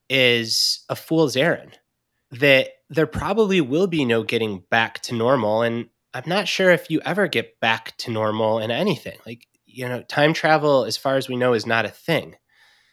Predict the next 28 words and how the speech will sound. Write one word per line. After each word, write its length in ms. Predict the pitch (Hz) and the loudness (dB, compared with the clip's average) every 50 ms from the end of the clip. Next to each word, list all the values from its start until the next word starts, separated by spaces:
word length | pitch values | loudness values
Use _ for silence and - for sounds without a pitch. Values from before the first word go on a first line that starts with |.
| _ _ _ _ _ _ | _ _ _ _ _ _
So 600 | - - - - 156 147 143 143 143 139 139 - _ _ _ _ | -12 -10 -2 2 4 6 6 6 4 2 -2 -6 _ _ _ _
this 380 | - 131 135 156 147 - - - | -8 0 2 2 2 2 0 -6
big 400 | - _ _ 170 165 180 175 156 | -10 _ _ 2 2 2 2 0
societal 600 | - - - - - 143 139 139 139 123 120 101 | -2 -2 0 2 2 4 4 4 2 2 0 -4
change, 640 | - - 117 104 107 147 165 175 - - - - _ _ _ _ _ _ _ _ _ _ _ - | -4 -6 -6 -6 -6 -6 -6 -8 -10 -12 -14 -16 _ _ _ _ _ _ _ _ _ _ _ -4
combined 420 | - 147 123 131 127 127 135 135 | -2 0 2 4 4 4 4 2
with 140 | 127 113 - | 0 -2 -2
a 60 | 120 | -4
whole 280 | - - - 156 160 160 | -4 -4 0 0 2 2
bunch 240 | 156 151 143 - | 2 2 2 0
of 120 | 139 120 - | -4 -6 -2
personal 400 | - 135 127 - - 123 113 104 | -2 -2 0 0 -2 -2 -4 -4
changes, 640 | 101 - 117 104 98 95 - 123 - - - - - _ _ _ _ _ _ _ _ _ _ - | -4 -4 -6 -6 -4 -4 -4 -4 -4 -4 -8 -10 -12 _ _ _ _ _ _ _ _ _ _ -4
combined 420 | - 147 139 139 135 135 139 135 | -2 0 4 6 6 6 6 4
with 220 | 123 135 127 - - | 2 -2 -4 -2 0
my 280 | 135 123 120 110 - - | 2 2 2 2 0 0
own 640 | 120 127 143 165 170 165 156 143 135 127 123 123 - _ _ _ | 2 4 6 6 6 6 4 2 2 0 -2 -6 -8 _ _ _
trying 360 | - - 135 131 131 131 123 - | 0 2 4 4 4 4 0 -4
to 100 | - 117 | -4 -2
get 200 | 123 113 95 - | -2 -2 0 0
back 420 | - 120 120 120 - - - _ | 2 2 2 2 0 -6 -12 _
to 160 | - - 139 127 | -4 -2 2 2
normal, 480 | 117 113 113 117 117 110 104 110 117 | 4 4 4 4 4 4 4 4 2
whatever 260 | 117 117 117 107 117 | 2 2 2 2 4
that 160 | 113 117 110 110 | 2 2 2 2
means, 260 | 113 113 110 110 107 | 0 0 0 0 -2
and 160 | 104 95 - | -4 -6 -6
failing, 560 | - - 143 139 135 113 87 90 110 156 170 | 0 2 4 4 4 2 0 -4 -6 -8 -8